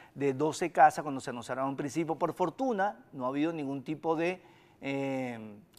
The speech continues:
fallecimiento, sino daños materiales. Ya vamos a poner en pantalla lo que ocurrió, lo que ocurrió en el veintitrés de enero. Lo vemos desde nuestra cuenta de, eh, B T V. Ahí ustedes ven cómo se caen, se habla de doce casas.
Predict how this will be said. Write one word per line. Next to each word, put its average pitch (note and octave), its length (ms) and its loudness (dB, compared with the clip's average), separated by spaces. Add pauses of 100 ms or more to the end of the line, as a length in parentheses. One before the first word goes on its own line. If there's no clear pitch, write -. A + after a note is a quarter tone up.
(180)
fallecimiento, C#3+ 840 -4
sino A#2+ 480 -8
daños C3+ 260 -2
materiales. E3+ 460 0
Ya B2 60 0
vamos A2+ 220 0
a - 20 -8
poner C#3 200 -4
en D3 80 -4
pantalla D#3+ 380 0
lo D3 140 -2
que C3 80 -6
ocurrió, C3 500 -6
lo B2+ 160 -8
que A#2+ 80 -10
ocurrió B2 400 -8
en C#3 60 -8
el C3+ 80 -6
veintitrés C#3 440 -6
de F3 60 -6
enero. F#3 260 -4
Lo D3 120 -4
vemos B2+ 360 -6 (320)
desde C#3+ 300 2
nuestra C3+ 320 -4
cuenta C3 340 -4
de, C3+ 300 -4
eh, B2 40 -6
B B2 120 -6
T E3 160 -6
V. E3 240 -4 (460)
Ahí A2+ 100 -10
ustedes A2 340 -12
ven B2 160 -6
cómo B2 220 -10
se A#2 140 -12
caen, A#2+ 320 -8 (160)
se G#2 240 -10
habla A#2+ 320 4
de A2 100 -4
doce A2 320 -8
casas. A#2+ 500 -8